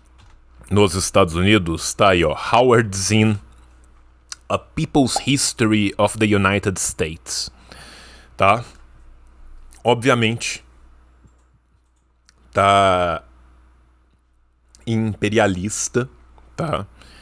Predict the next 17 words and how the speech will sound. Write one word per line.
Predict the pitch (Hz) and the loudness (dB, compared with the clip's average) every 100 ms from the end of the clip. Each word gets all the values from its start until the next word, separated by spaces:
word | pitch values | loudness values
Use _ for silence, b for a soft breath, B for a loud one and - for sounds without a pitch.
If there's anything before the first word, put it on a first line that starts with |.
| B B B | B B B
Então, | 82 87 - 90 90 95 95 98 95 98 95 | -4 -4 -2 0 0 0 0 -2 -2 -4 -4
como | 98 98 104 | -4 -4 -4
tá | - 90 92 | -2 0 2
em | 90 92 98 | 0 -2 -4
imperialista, | 95 92 87 80 82 117 - - - - - B B B B | -4 -4 -2 -4 -4 -4 -4 -8 -8 -12 -12 B B B B
né, | 78 82 90 | -6 -4 -2
se | - | -2
você | 101 - - 98 | 0 0 -2 -2
não | 101 110 131 | -2 -4 -2
lê | 110 104 | -2 -2
Imperialismo, | 104 95 98 95 92 92 110 113 90 92 90 - | -2 -4 -2 0 0 0 -2 -2 -4 -8 -10 -6
eu, | 95 98 - | -2 -2 -2
eu, | 98 95 - | -4 -4 -4
eu | 101 | -4
sinto | 92 - 113 - | -4 -4 -4 -2
muito, | 139 104 90 - - 127 - - | 0 2 2 -2 -6 -8 -8 -4
porque | 90 - - 90 90 90 90 90 85 85 82 78 | -4 -4 -8 -2 0 2 2 0 -2 -4 -6 -8